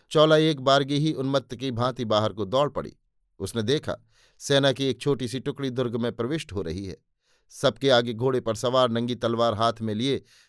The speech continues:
सेनापति बालूका राय हैं। महाराज के मूर्छित घायल शरीर को चौला के ही कक्ष में लाकर रखा गया।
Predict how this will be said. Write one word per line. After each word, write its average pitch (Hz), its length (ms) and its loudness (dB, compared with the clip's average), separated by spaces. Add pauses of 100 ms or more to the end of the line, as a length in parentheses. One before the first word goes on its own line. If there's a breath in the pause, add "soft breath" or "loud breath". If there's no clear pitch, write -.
सेनापति 123 640 0
बालूका 107 420 2
राय 123 200 -2
हैं। - 280 -12 (760)
महाराज 131 380 6
के 131 100 -2
मूर्छित 131 380 -2
घायल 123 360 2
शरीर 135 340 0
को 131 140 -4
चौला 123 340 2
के 120 140 -4
ही 120 140 0
कक्ष 117 360 -6
में 110 120 -2
लाकर 104 300 -2
रखा 123 260 -6
गया। 90 200 -10